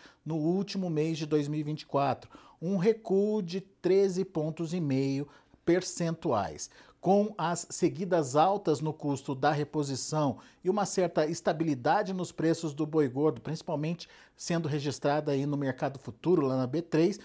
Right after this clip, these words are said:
pesquisadores do cepea apontam que a projeção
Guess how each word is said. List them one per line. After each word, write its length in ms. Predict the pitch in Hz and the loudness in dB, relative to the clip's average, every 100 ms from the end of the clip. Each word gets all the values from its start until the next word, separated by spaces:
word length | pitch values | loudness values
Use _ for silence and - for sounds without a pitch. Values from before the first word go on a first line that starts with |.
| - _ _ | -20 _ _
pesquisadores 880 | 220 214 220 196 202 170 156 156 147 | 4 4 0 2 2 4 4 4 2
do 140 | 156 | -2
cepea 560 | 156 190 - 165 160 165 | 0 -2 0 2 4 2
apontam 460 | - 147 147 151 | 0 -4 -2 -4
que 240 | - - 139 | -6 -2 -2
a 100 | 139 | 0
projeção 760 | - 180 170 165 - 135 107 | 0 0 2 0 0 0 0